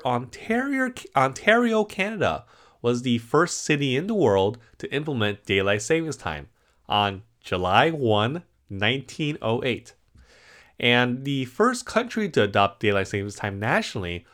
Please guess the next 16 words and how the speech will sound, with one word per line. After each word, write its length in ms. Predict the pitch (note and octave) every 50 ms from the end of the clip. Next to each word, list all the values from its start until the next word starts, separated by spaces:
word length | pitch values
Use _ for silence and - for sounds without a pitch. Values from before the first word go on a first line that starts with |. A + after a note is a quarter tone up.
| _ _ _
were 180 | - G#2+ G#2 G2
those 300 | G2 A2 A#2 B2 A#2+ A#2+
of 80 | G#2
the 80 | G#2+ G2+
German 480 | G2 F#2+ - G2+ G#2+ F3+ B3+ D#4 C#4 D3+
Empire 440 | F#2 E2 D#2+ - - F2 E2+ E2+
and 200 | - - F2+ F#2+
its 100 | F#2+ F#2
World 380 | F#2 F#2 G2+ G#2+ A2+ B2 B2 A#2
War 160 | A#2 A#2+ A2+
One 360 | G#2 G#2+ A#2 C3 D3 C#3+ C#3 -
ally 420 | A2 G#2+ A2 G#2+ G#2 G2+ G2+ G#2
Austria-Hungary 920 | - - G2 G#2 G#2+ - - - A2 G2+ G#2+ D3 F3+ E3+ C#3+ G#2+ G2+ G#2 - - - - - _ _ _
in 180 | C#3 B2+ B2
nineteen 360 | A2+ A#2+ B2 C3 C3 - C#3 A#2+
sixteen. 460 | C#3+ C3+ - - - G3 C#3+ F2+